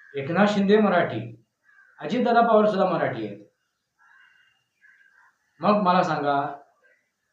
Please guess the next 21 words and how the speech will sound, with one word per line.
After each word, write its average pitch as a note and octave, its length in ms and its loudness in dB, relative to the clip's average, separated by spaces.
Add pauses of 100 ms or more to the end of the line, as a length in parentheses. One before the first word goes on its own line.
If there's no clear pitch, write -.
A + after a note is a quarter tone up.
(100)
असे G3 200 -2
मराठी F3+ 420 2
माणसं, E3+ 420 0 (520)
ह्या D#3+ 100 -6
महाराष्ट्राचे F#3 960 -2 (480)
सुपुत्र, G#3 520 0
ह्या - 360 -4
महाराष्ट्रातले, F#3 960 0 (680)
अ, E3+ 80 -4 (1000)
एक F3 200 -12
कार्यकर्ते, F3 880 0 (160)
एक E3 160 -10
नेते, F3+ 480 -2 (920)
हे D#3 100 -4
जे G3 120 2
सरकार F3+ 420 0
चालवते, G#3+ 680 0 (1160)
ते G#3+ 80 -4
मराठीच A3+ 420 2
आहेत F#3 180 0
ना. - 220 0